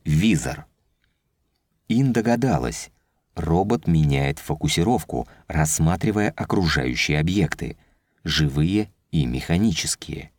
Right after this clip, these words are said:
Откуда он взялся в пустыне? Может,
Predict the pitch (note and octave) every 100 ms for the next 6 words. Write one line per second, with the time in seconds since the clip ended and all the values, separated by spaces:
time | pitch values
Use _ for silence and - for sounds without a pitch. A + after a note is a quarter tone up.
0 | _ _ _ _ _ _ _ _ _ -
1 | - - - B2 A#2+ - _ - F#2+ G#2+
2 | E2+ D2+ D#2+ D#2 - D#2+ - - - -
3 | C3+ D#3+ B1+ A#1+ - _ _ _ _ _
4 | _ _ _ _ _ _ _ _ E2 D#2
5 | E2 D#2 D#2 - -